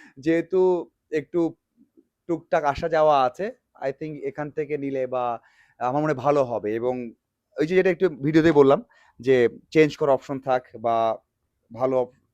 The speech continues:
না হলে বলা, সেই অপশনটা থাকবে। ধন্যবাদ সবাইকে। আশা করি আরও আপডেট, বিশ্লেষণ নিয়ে এবং যারা খেলেন, খেলার সাথে থাকেন, তাদের জন্য কোনো কাজে আসে এমন ভিডিও বানাবো, আপনারা দেখবেন, অবশ্যই শেয়ার করবেন।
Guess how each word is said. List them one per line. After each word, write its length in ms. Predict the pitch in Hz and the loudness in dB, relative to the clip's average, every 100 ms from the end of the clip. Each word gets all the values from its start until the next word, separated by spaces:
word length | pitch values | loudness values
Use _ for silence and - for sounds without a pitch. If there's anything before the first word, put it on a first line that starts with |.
| _ | _
না 260 | 127 139 127 | -6 -4 -4
হলে 220 | 127 127 | -4 -2
বলা, 280 | 123 117 165 | -2 -2 -4
সেই 160 | 139 | -6
অপশনটা 200 | 113 113 | -6 -8
থাকবে। 260 | 107 98 101 _ _ _ - | -12 -12 -14 _ _ _ -10
ধন্যবাদ 240 | 151 185 | -2 0
সবাইকে। 400 | 185 196 196 240 | 2 0 0 0
আশা 240 | 208 156 175 | -2 -4 -6
করি 320 | 175 170 170 | -6 -4 -4
আরও 160 | 147 151 | -4 -4
আপডেট, 360 | 139 139 147 | -6 -8 -12
বিশ্লেষণ 440 | 131 131 135 151 139 | -12 -14 -14 -12 -14
নিয়ে 200 | 143 143 | -10 -8
এবং 360 | 135 135 127 | -8 -10 -12
যারা 220 | 123 123 | -8 -8
খেলেন, 420 | 120 131 131 151 160 | -6 -4 -4 -4 -8
খেলার 460 | _ _ _ 139 | _ _ _ -8
সাথে 220 | 131 135 135 | -6 -6 -6
থাকেন, 220 | 143 147 | -10 -10
তাদের 240 | 127 127 123 | -10 -10 -8
জন্য 400 | 135 139 135 - _ _ | -8 -6 -8 -10 _ _
কোনো 340 | 147 151 143 - _ _ _ _ _ _ - | -8 -4 -6 -8 _ _ _ _ _ _ 0
কাজে 320 | 180 214 220 | 2 4 2
আসে 280 | 139 - 190 | 2 -2 -8
এমন 200 | 147 139 | -6 -8
ভিডিও 280 | 139 143 | -6 -6
বানাবো, 320 | 127 127 127 165 | -4 -4 -4 -6
আপনারা 200 | 131 123 | -6 -8
দেখবেন, 460 | 117 107 156 185 | -10 -12 -16 -14
অবশ্যই 280 | 117 120 113 | -18 -18 -20
শেয়ার 200 | - 107 | -14 -14
করবেন। 240 | - 101 | -14 -20